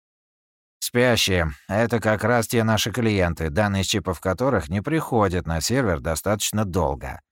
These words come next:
Мы не знаем, живы они или мертвы.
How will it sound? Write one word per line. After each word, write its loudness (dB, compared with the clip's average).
Мы -2
не -2
знаем, 4
живы 4
они 2
или 2
мертвы. 2